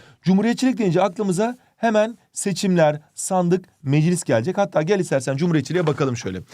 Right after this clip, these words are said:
Şimdi cumhuriyetçilikte anahtar kelimeler şu. Milli irade, yani ulusal egemenlik demek. Bak milli ulusal demek Tonguç'um, buraya yazıyorum bak. Milli, hatta başka bir renkle yazayım ki daha iyi anlaşılsın.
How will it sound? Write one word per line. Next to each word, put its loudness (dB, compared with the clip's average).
Şimdi 2
cumhuriyetçilikte 2
anahtar 0
kelimeler 0
şu. -10
Milli 4
irade, 0
yani -2
ulusal 0
egemenlik 0
demek. -6
Bak -10
milli 4
ulusal 0
demek -2
Tonguç'um, -2
buraya 2
yazıyorum 0
bak. -10
Milli, -2
hatta -2
başka -2
bir 0
renkle -2
yazayım -2
ki -2
daha 0
iyi -2
anlaşılsın. -8